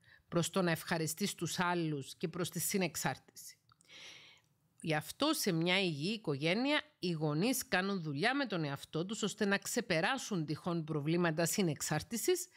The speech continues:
και να μην δώσουν υπερεξουσίες στα παιδιά τους, τα οποία με τη σειρά τους, ας μου επιτραπεί σίκο όρος, θα καταστραφούν ψυχικά και συναισθηματικά,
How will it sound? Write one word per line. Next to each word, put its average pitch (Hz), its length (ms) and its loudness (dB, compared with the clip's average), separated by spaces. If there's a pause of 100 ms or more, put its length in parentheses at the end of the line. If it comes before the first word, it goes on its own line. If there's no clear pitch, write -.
(480)
και 233 160 6
να 180 180 4
μην 240 340 2 (200)
δώσουν 214 560 0 (120)
υπερεξουσίες 214 1160 2
στα - 180 -2
παιδιά 143 420 -2
τους, 277 280 -4 (400)
τα 233 100 4
οποία 233 360 2
με 294 100 2
τη 254 140 0
σειρά 156 460 2
τους, - 360 -6 (180)
ας 269 300 0
μου 240 80 0
επιτραπεί 156 800 -4 (160)
σίκο - 580 2
όρος, 202 360 0
θα 254 120 -2
καταστραφούν 214 760 0
ψυχικά 160 760 -2 (200)
και 185 100 2
συναισθηματικά, 160 920 0